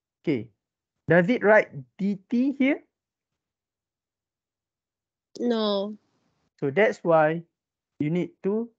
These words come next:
Speaker 1: use the same, um, letters that is in the coding. Okay, so I change t to x I press enter.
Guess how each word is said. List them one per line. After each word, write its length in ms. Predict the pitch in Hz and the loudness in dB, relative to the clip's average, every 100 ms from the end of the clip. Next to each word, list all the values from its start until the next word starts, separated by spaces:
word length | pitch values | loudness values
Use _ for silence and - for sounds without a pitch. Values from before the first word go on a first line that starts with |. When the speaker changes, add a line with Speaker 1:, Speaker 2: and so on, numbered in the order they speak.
| _ _ _ _ _ 147 | _ _ _ _ _ 6
Speaker 1:
use 440 | 185 226 240 233 - - - | 6 6 2 0 -8 -20 -14
the 200 | 143 160 | -4 -4
same, 720 | - - 190 185 185 196 190 - _ _ _ _ _ _ _ _ _ - | -4 0 4 4 4 0 -6 -12 _ _ _ _ _ _ _ _ _ 2
um, 540 | 156 151 147 147 143 _ _ _ _ _ _ _ _ | 4 4 0 -6 -8 _ _ _ _ _ _ _ _
letters 640 | 165 214 214 156 147 175 _ - | 4 4 4 -2 -2 -10 _ -6
that 360 | 143 160 - - | 0 0 -2 -12
is 220 | 151 - - | -14 -14 -10
in 180 | 156 147 | -8 -8
the 100 | 147 | -8
coding. 540 | - 135 123 113 104 _ _ _ _ _ | -6 -6 -6 -10 -12 _ _ _ _ _
Okay, 280 | 175 196 233 _ _ _ _ _ _ _ | -2 -2 -4 _ _ _ _ _ _ _
so 400 | - 170 185 185 190 _ _ _ | -2 2 2 0 -8 _ _ _
I 120 | 143 151 | -6 -6
change 480 | - 196 196 - - | 0 0 0 -4 -10
t 220 | - 175 170 160 | -2 -2 0 -2
to 160 | 139 - | -4 2
x 640 | 185 220 220 - - - - _ 147 | 4 4 2 -18 -20 -20 -20 _ -6
I 100 | 147 | -6
press 340 | - 139 127 - | 0 -2 -2 -8
enter. 540 | 139 131 - 110 110 | -8 -8 -6 -8 -8